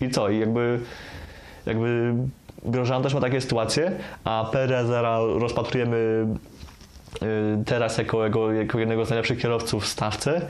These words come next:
ponieważ, no, on zdobywa podia, a Grosjean przez to, że jeździ samochodem właściwie jednym z najgorszych w stawce,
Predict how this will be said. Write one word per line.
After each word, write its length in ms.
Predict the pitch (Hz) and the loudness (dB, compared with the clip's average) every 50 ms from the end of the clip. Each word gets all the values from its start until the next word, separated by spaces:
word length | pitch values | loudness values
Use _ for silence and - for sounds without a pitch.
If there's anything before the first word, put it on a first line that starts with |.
| - - - - - | -8 -12 -14 -12 -6
ponieważ, 460 | - 120 120 120 117 113 117 120 - - | -4 -2 0 0 2 2 2 0 0 0
no, 160 | 123 110 120 | 2 2 2
on 140 | 123 123 120 | 2 2 2
zdobywa 320 | 120 117 117 110 113 110 | 2 2 2 2 0 0
podia, 420 | - - 110 107 110 127 151 175 - - - - - - | 0 0 0 2 2 2 2 0 -2 -4 -8 -8 -6 -4
a 240 | - 104 110 113 113 | -2 0 0 2 2
Grosjean 360 | 113 127 123 117 120 123 120 | 2 2 2 2 2 0 0
przez 180 | 120 135 123 123 | 0 -2 -2 -2
to, 120 | - 120 | -2 0
że 220 | 110 120 113 110 | 2 2 2 2
jeździ 640 | 113 120 120 117 117 113 117 117 113 113 113 113 113 107 - - - 107 - - | 2 2 0 0 0 0 2 2 2 2 2 2 2 0 -2 -4 -6 -6 -6 -4
samochodem 500 | - - 120 113 110 - 120 113 117 113 | -4 -2 0 0 2 0 2 2 2 2
właściwie 420 | 113 113 - - - 113 113 113 113 110 110 107 | 2 0 0 0 0 2 2 2 2 4 2 2
jednym 220 | 107 110 117 117 | 2 2 2 0
z 20 | 113 | 0
najgorszych 400 | 117 117 120 120 113 - 127 113 | 0 0 0 0 0 0 0 -2
w 40 | - | -2
stawce, 480 | - - 101 98 - - 131 151 180 | -2 -2 -2 -2 -2 0 0 0 -2